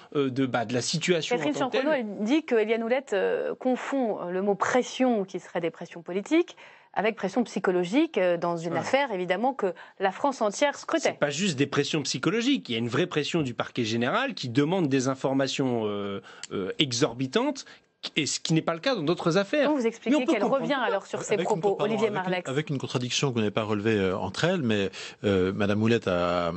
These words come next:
Speaker 3: a énuméré un très grand nombre de, de, de demandes qui vont bien au-delà des quatre,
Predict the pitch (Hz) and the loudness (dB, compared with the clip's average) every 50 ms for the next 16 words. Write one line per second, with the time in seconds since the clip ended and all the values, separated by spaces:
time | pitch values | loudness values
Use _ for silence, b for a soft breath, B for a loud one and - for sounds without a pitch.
0 | 98 101 87 90 95 107 123 131 131 131 131 127 120 131 107 104 - - - 185 | -4 -4 0 0 2 4 4 4 6 4 4 2 2 -2 -4 -4 -4 -2 0 0
1 | 175 135 - - 123 123 123 127 120 107 101 90 95 92 90 85 87 90 90 82 | 0 0 0 -2 0 2 2 2 2 0 0 0 0 0 0 -2 -4 -4 -4 -4
2 | 85 87 85 80 95 95 117 160 208 226 151 95 107 110 - - 98 104 101 95 | -4 -6 -6 -2 0 2 4 4 4 4 2 2 0 0 -2 -4 0 0 2 2
3 | 117 117 110 107 101 101 98 90 95 - - 190 220 214 - - 156 | 2 2 2 2 0 0 0 0 0 0 0 0 0 -2 -4 -6 -6